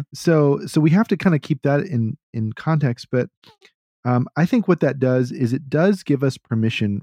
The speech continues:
for people to portray Jesus in a film. Or what about, what about in your church? Have you ever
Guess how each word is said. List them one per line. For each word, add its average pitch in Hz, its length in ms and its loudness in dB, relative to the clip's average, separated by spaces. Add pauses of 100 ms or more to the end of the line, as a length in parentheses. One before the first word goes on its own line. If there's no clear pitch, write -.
(120)
for 117 100 -4
people 123 440 -4
to - 140 -20 (200)
portray 110 720 -2 (500)
Jesus 110 520 2 (100)
in 147 100 0
a 180 40 2
film. 143 400 -4
Or 143 140 0
what 160 200 0
about, 180 380 2 (220)
what 151 100 0
about 156 200 0
in 131 120 0
your 127 100 -2
church? - 500 -6
Have 120 120 -4
you 131 200 0
ever 160 300 0